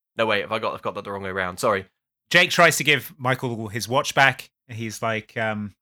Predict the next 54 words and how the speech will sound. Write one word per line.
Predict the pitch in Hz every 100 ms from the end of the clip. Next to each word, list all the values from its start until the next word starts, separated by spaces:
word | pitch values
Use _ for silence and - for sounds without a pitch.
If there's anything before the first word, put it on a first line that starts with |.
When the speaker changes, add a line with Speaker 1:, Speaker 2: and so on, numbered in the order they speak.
| _
Speaker 2:
"I've | 127 127
been | 127
blaming | 147 147 139 135
people | 139 131 131
for | 120
the | 123
things | 139 131 120
that | 117
I | 110
don't | 117 113
have, | 110 110 107 - _ _ _ _
but | 107
that's | 110 113 135
not | 113
me | 110 104
anymore. | 98 95
You | 113
take | 143 147 -
this | 123
watch." | 120 95 -
But | -
then | 117 117 110 - _ _ -
Joey | 120 110 110
Lawrence | 110 107 104
says, | 117 113
"I | 131
won't | 120 107 98
take | 95 -
it. |
I | 113
want | 117 117
you | 107
to | 113
have | 92 85
it." | 80 _ _
And | 87 87 85 - - 127
they | 107
have | 104 101
a | 107
real | 127 143
nice | 131 127
bonding | - 104 87 85
moment. | 82 78 -
Speaker 1:
Yeah, | 180 143 _
and | 123
also | 127 107 101
that | 117 -
watch | 113 104 -
is |
probably | 120 117 107
worth | 135 -
quite | 101 92
a |
lot. | 104